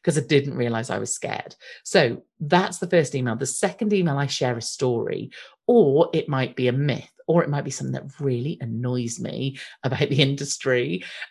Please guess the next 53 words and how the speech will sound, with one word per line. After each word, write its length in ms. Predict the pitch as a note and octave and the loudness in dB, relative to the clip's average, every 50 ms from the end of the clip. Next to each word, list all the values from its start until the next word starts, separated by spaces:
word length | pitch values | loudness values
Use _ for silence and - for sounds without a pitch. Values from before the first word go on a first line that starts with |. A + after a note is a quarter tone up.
| _ _ _ _ - | _ _ _ _ -4
But 280 | G3 D3+ - F#3 - - | -2 2 4 4 4 6
basically, 460 | G#3 G#3+ A3 - B3+ - - F#3+ D3 | 4 4 4 2 -2 0 0 0 0
it's 100 | - - | 0 -2
some 280 | - - E3 D#3+ E3+ E3 | 0 0 2 2 2 0
kind 160 | E3+ E3+ D3+ | 0 0 -2
of 80 | C#3 | -2
story 300 | - - - D3+ C#3 C3 | -2 -2 0 2 2 2
thing. 160 | C3 C3+ B2+ B2+ | 2 -2 -4 -2
So 100 | - C#3 | -2 -4
this 300 | C3+ - F3+ F3 - F#3 | 0 0 0 0 0 0
one 80 | F3 | 0
is 140 | D#3+ C#3 D3 | 0 0 -2
about 240 | C#3+ C#3+ B2 B2 - | 0 0 0 0 0
how 160 | C3 C3+ A#2+ | -2 -4 -4
I 80 | A#2+ B2 | -4 -4
took 180 | - C#3+ C3+ | -6 -6 -6
a 60 | C#3+ | -6
year 260 | D#3 E3+ A3 B3 - D3+ | -4 -2 -2 -2 -2 -4
to 120 | - - C3+ | -6 -6 -2
launch 480 | C3+ D#3+ D3 C3 G2 - - - - - - - - - | -2 0 0 -2 -4 -6 -8 -10 -12 -12 -12 -18 -8 -2
my 100 | D3+ D3 | 0 0
very 300 | C3+ C#3 C3+ B2+ B2 B2 | 2 4 4 4 4 2
first 300 | A#2+ - B2+ B2 A#2+ - | 0 -2 -4 -4 -2 -4
online 260 | B2 A#2+ A#2 A#2 A#2+ | -4 -4 -4 -4 -4
product 300 | A#2+ E3+ F3 E3 - - | -2 0 0 0 -2 -4
because 360 | - A#2 - - A#2+ A#2+ A#2 - - | -6 -8 -6 -2 -4 -4 -4 -6 -8
I 140 | A#2 A#2 - | -6 -6 -4
was 120 | - E3+ | -4 -4
scared, 400 | - - G3+ - - - - - - - - - - - _ - | -2 -2 -2 -2 -2 -6 -10 -12 -14 -18 -18 -18 -18 -16 _ -2
and 260 | C3 C3 B2+ B2+ B2 | 0 0 0 0 -2
the 60 | C3 | -4
process 500 | C3 - C3+ A#2+ A#2 - - A#2+ - - | -4 -2 -2 -2 -2 0 -2 -2 0 0
I 120 | C3+ C#3 | 0 0
went 440 | C3+ B2 B2 A#2 A#2 A#2+ B2+ A2+ - - | 0 0 0 -2 -2 -2 -2 -4 -6 -6
to 280 | - C3+ B2+ B2 A#2 | -4 0 2 2 2
and 100 | A#2+ A#2 | 2 0
how 380 | G#2+ A#2+ B2 A#2+ A#2+ A#2 A#2 A#2+ A#2+ - - - - _ _ - | -2 -6 -6 -4 -2 -2 -2 -4 -4 -8 -16 -18 -20 _ _ 0
James 280 | - D3 C3 B2 A#2 - | 2 2 2 2 0 0
Wedmore 320 | B2+ A2+ - C#3 D3 D3 | -2 -2 0 0 -2 0
spoke 240 | C3+ - B2+ B2 B2 | 0 2 2 0 0
to 120 | - - | 0 -6
me, 200 | B2 B2 A#2+ A#2+ | -4 -2 -2 0
and, 160 | A#2 A2+ A#2 - | -2 -2 -2 -2
and 340 | - A#2+ A#2+ A#2+ A#2 A#2 - - | -2 0 0 0 -2 -4 -4 -6
we 80 | C3+ B2+ | -4 0
got 140 | B2+ B2 | 0 0
it 100 | A#2 - | 0 0
fixed, 400 | - - - B2+ - - - - | -2 0 2 2 2 0 -4 -6
and, 160 | B2 A#2 B2 - | -4 -4 -4 -2
and 100 | A#2 B2+ | -2 -4
it 60 | G#2 | -4
was 140 | - A#2 - | -6 -4 -4
great. 340 | C3 A#2 A2+ G#2 - - | -2 -2 -2 -4 -8 -10